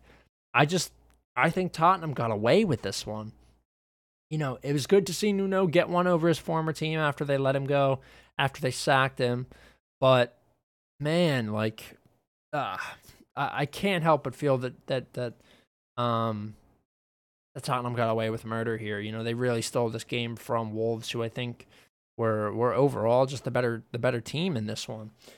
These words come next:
Uh, Dele Alli was the one to score.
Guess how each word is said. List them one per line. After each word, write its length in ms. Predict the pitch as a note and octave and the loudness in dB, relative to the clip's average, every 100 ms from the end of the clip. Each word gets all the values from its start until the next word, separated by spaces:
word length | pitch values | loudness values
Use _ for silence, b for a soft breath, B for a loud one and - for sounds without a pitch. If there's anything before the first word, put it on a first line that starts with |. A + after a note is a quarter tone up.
| b _ _ | b _ _
Uh, 260 | C3+ C3 C#3 | 0 2 4
Dele 300 | E3 F#3+ F#3 | 4 8 8
Alli 320 | F3+ G3+ - | 8 6 0
was 140 | E3+ | -2
the 80 | D3+ | -2
one 460 | C#3 D3 D3+ D3+ D3 - | 4 6 6 2 -4 -10
to 500 | - C#3 C3+ B2+ A#2 | -6 -2 0 0 -2
score. 720 | - - - D3+ D3+ D3+ C3+ | -4 -6 -4 -4 -2 -2 -4